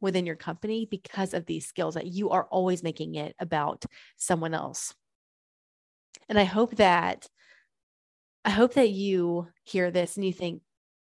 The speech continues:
"I, I actually want your brain to be kind of triggered." Like, every time you say something about your business,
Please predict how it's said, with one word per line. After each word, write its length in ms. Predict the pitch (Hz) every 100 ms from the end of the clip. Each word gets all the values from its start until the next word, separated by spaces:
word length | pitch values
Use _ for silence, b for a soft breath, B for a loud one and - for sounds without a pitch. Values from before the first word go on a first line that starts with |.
| _ _ _ _ _
"I, 100 | -
I 240 | 214 - 220
actually 240 | 240 -
want 180 | 233 196
your 80 | 190
brain 300 | 185 180 180
to 80 | 185
be 460 | 190 175 165 160 -
kind 180 | 190
of 180 | 170 165 - _ _ _
triggered." 400 | - 214 - 147
Like, 140 | 180 -
every 220 | 208 233
time 240 | - 220
you 80 | 208
say 220 | 190 180
something 260 | 170 196 202
about 160 | 196
your 80 | 208
business, 680 | 202 214 226 226 226 -